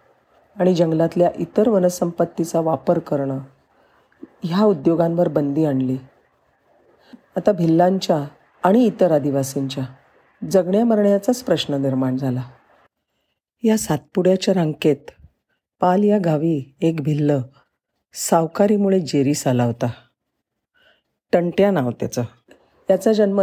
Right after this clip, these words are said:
छत्तीसगडमधल्या बदादा या गावातला. शिकण्यासाठी कोणत्याही शाळेत न जाता, शिकण्यासाठी कोणत्याही शाळेत न जाता सुद्धा इंग्रज भारताला कसे लुटतायत हे त्याला लहानपणीच कळलं होतं.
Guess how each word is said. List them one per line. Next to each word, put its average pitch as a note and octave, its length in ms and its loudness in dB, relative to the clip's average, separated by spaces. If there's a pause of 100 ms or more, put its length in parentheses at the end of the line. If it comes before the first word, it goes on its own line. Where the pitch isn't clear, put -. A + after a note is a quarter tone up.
छत्तीसगडमधल्या F3+ 840 -2
बदादा D3 380 0
या D3+ 180 0
गावातला. C#3 440 -8 (1120)
शिकण्यासाठी A#3 600 0
कोणत्याही G#3 480 2
शाळेत F#3 380 2
न F3+ 180 2
जाता, E3 440 -2 (1300)
शिकण्यासाठी G3+ 600 0
कोणत्याही F3+ 520 0
शाळेत E3+ 380 -2
न E3 240 0
जाता F3+ 360 -2
सुद्धा D#3+ 480 -8 (640)
इंग्रज G3 440 2
भारताला F3 480 -2
कसे G#3 560 0
लुटतायत D#3+ 500 0 (680)
हे - 200 0
त्याला E3 300 2
लहानपणीच D#3 580 -2
कळलं C#3 300 0
होतं. C3 260 -6